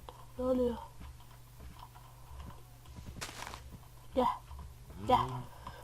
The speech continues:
Oo bak buğdaylar. İnekler. Bekleyin lan. Bekle. Bak oğlum. Gelebilirsiniz.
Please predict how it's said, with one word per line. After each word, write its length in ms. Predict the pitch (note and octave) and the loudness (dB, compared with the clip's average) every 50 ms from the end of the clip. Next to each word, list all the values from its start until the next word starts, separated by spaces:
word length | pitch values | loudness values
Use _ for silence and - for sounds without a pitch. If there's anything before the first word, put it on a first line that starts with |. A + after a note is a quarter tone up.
| - - - - - - - - - - - - - - - - - | -10 -10 -12 -12 -10 -8 -8 -8 -8 -10 -10 -10 -10 -10 -10 4 12
Oo 260 | - C4 B3+ B3+ B3 | 12 12 12 12 12
bak 320 | C4 C#4+ C#4+ - - - - | 12 12 12 12 10 4 8
buğdaylar. 1160 | A#3+ B3 B3+ - B3+ B3+ B3+ B3+ B3 B3+ C4+ C#4 C#4 C4 A#3 A3 - - - - - - - - - - - - - - - - - - - - - - - - - - - - - | 10 10 12 12 12 12 12 12 12 12 12 12 12 12 12 12 12 12 6 0 -2 -2 -4 -6 -8 -8 -10 -10 -10 -10 -10 -8 -8 -8 -8 -8 -8 -8 -8 -8 -10 -12 -10 -4 0
İnekler. 840 | A3+ A3+ A#3 A3 G#3 - - B3+ A#3+ A3+ A3+ A#3+ A#3 A3+ - - - - - - - - - - - - - - - - - - - - - - - - - - - - - - - - - - - - | 4 6 6 4 4 2 2 4 6 8 8 8 8 6 6 4 2 -2 -6 -6 -8 -10 -10 -10 -10 -10 -10 -10 -10 -10 -8 -8 -8 -8 -8 -10 -10 -10 -10 -8 -8 -8 -8 -8 -10 -8 -8 -2 4 6
Bekleyin 480 | B3+ B3 - - C4+ B3+ B3+ A#3+ A#3+ | 6 6 10 12 12 12 12 12 12
lan. 160 | B3+ B3+ - - - - - - - - - - - - - - - - - - - - - - - | 10 10 8 6 2 -6 -10 -10 -10 -10 -10 -10 -10 -10 -10 -10 -10 -10 -10 -10 -10 -12 -4 2 8
Bekle. 440 | C4 B3+ B3+ - C4+ C4+ C4+ - - - - - - - - - - - - - - - - - - F3 - - - - - - F#2 G2+ G#2+ A2 A2 | 8 8 10 12 12 12 12 12 12 10 4 -2 -4 -6 -6 -8 -10 -10 -8 -8 -8 -8 -8 -6 -4 -2 -2 -2 -2 -4 -4 -4 -4 -2 0 2 2
Bak 100 | B2+ A#2+ A#2+ A#2+ F3 | 2 2 4 6 6
oğlum. 320 | B3 - - - A3 A3 - - - - - - - - - - - - - - - - - - - - - - - - - - - - - - - - - - - - - - - - - - - - - - - - - - - - - - - | 6 6 6 0 -6 -6 -6 -8 -8 -10 -10 -10 -12 -10 -10 -12 -12 -12 -12 -12 -12 -10 -10 -10 -10 -12 -12 -10 -10 -10 -10 -10 -10 -10 -10 -10 -10 -10 -10 -10 -12 -6 -6 -6 -6 -6 -10 -12 -12 -10 -10 -8 -8 -10 -10 -10 -12 -12 -12 -12 4
Gelebilirsiniz. 840 | - B3 B3 B3+ B3+ B3+ B3 C4 B3+ - B3+ A#3+ B3 B3 - - - | 8 12 12 12 12 12 12 12 12 12 8 8 8 6 6 0 -6